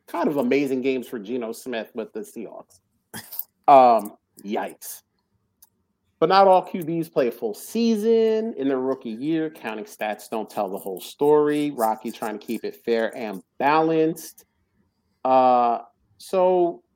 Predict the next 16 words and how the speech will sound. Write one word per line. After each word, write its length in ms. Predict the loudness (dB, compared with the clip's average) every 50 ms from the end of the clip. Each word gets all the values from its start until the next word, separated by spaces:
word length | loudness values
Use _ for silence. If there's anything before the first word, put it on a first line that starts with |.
| _ _ -4
guys 420 | 0 2 4 4 2 2 -2 -4
that 120 | -4 -4 -6
have 120 | -6 -8
played 220 | -4 -4 -2 -2 -2
at 120 | -4 -6
least 280 | -8 -10 -12 -14 _ _
ten 400 | -18 -10 -6 -4 -2 -2 -2 -2
games, 560 | -4 -6 -4 -6 -6 -8 -8 -10 -12 -20 _ _ _ _ _ _ _ _ _ _ _
you 240 | -8 0 0 0 4
get 160 | 4 4 4
a 40 | 4
list 420 | 2 0 -2 -4 -4 -6 -8 -10
of 320 | -8 -6 -4 -6 -6 -6 _ _ _ _ _ -20
Trevor 400 | -16 -12 -10 -10 -4 -2 -2 -2
Lawrence, 540 | -2 -2 -6 -6 -4 -4 -6 -6 -8 -14 -20
Chris 380 | -18 -14 -10 -10 -10 -10 -12